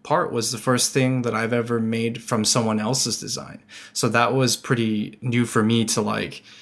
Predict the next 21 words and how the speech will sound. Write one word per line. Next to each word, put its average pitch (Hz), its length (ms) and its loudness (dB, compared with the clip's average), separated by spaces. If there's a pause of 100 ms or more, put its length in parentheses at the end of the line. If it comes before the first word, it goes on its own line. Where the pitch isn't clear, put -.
(140)
you 120 80 0
know, 107 140 0
when 113 240 -2
someone 117 280 4
gives 117 280 0
you 120 60 2
something, 107 640 -2
like, 107 240 -8
how - 200 0
does 104 280 -2
that - 140 -4
whole 110 160 0
process - 420 -2
work? 60 200 -6
So - 140 -4
fixturing, 110 540 0
what 113 120 0
am 107 60 0
I 110 60 0
gonna 104 160 -4
do? 117 500 0